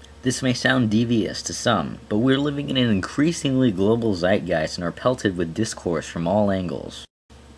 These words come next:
These discourses, they impregnate us, they traverse us, they guide us,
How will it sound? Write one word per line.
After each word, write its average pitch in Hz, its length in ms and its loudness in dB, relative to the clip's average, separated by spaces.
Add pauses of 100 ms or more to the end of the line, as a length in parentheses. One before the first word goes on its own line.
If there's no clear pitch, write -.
These 120 200 2
discourses, - 1040 -2
they 113 120 4
impregnate 131 520 2
us, 127 240 -2
they 92 160 -2
traverse 92 560 -4
us, - 300 -6
they 87 160 -4
guide 92 340 0
us, 120 320 -2